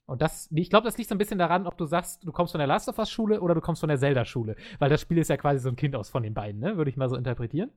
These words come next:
wenn ich nicht ganz falsch liege. Ähm, und wenn du sagst, ich komme eher von der Zelda-Schule, findest du das Spiel, glaub ich, wesentlich geiler, als wenn du, also wie ich, so absoluter Story-Fanatiker bist.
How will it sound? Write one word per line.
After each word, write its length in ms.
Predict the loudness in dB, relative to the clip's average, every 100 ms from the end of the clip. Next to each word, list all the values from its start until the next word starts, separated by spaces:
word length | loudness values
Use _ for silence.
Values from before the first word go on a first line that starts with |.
| _ _ _
wenn 120 | -4
ich 120 | -2
nicht 100 | -2
ganz 160 | -2 0
falsch 240 | 0 -2
liege. 240 | -2 -2 -4 _ _ -20 -20 _ 0
Ähm, 360 | 2 4 0 0
und 140 | 2
wenn 80 | 4
du 80 | 4
sagst, 200 | 2 0
ich 60 |
komme 180 | 0 2
eher 100 | 2
von 100 | 2
der 100 | 4
Zelda-Schule, 500 | 4 2 2 2 2
findest 280 | 2 0 0
du 60 |
das 40 | -6
Spiel, 140 | -4
glaub 140 | -2 0
ich, 80 | 0
wesentlich 260 | -2 -2
geiler, 220 | 0 2
als 100 | 0
wenn 140 | -2 -4
du, 140 | -4 -6
also 240 | -4 -2 0
wie 80 | 2
ich, 200 | 0 2
so 220 | 2 2 -2 -6 -2
absoluter 320 | 2 2 2
Story-Fanatiker 680 | 2 0 0 -4 -4 -6 -4
bist. 180 | -6